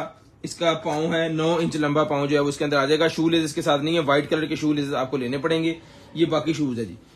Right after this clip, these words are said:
White color और green color का कॉम्बिनेशन है। Shoes बहुत प्यारे हैं, जबरदस्त है, एक नंबर ऊपर लिखा है। नौ इंच का पाए, पाँव जो है वो मेरे ख्याल में आठ इंच, नौ इंच का पाँव इसके अंदर आ जाएगा। ये मिलेंगे आपको सिर्फ और सिर्फ return के वाले हैं आप पन्द्रह सौ रुपए में, क्योंकि आपको शू लेस भी लेने पड़ने और number का भी इशू है।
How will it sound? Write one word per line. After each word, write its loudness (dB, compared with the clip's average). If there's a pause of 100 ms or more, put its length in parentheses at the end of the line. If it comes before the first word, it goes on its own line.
(380)
White 4
color 4
और 2
green 4
color 4
का 2
कॉम्बिनेशन 2
है। 4
Shoes 0
बहुत 2
प्यारे 4
हैं, 2
जबरदस्त 0
है, 4
एक 0
नंबर 0
ऊपर 0
लिखा 2
है। 4
नौ 2
इंच -4
का 0
पाए, 4 (140)
पाँव 2
जो 2
है 6
वो 0
मेरे 0
ख्याल 0
में 0
आठ 0
इंच, -4
नौ -2
इंच -6
का 0
पाँव -4 (440)
इसके 2
अंदर 4
आ 6
जाएगा। -4 (260)
ये 6
मिलेंगे 6
आपको 2
सिर्फ 0
और 0
सिर्फ -2
return -2
के 0
वाले 2
हैं 2
आप 0 (280)
पन्द्रह 6
सौ 6
रुपए 2
में, 2
क्योंकि 0
आपको 2
शू 2
लेस 0
भी -2
लेने -2
पड़ने 0
और 4
number 2
का 2
भी 2
इशू -2
है। -8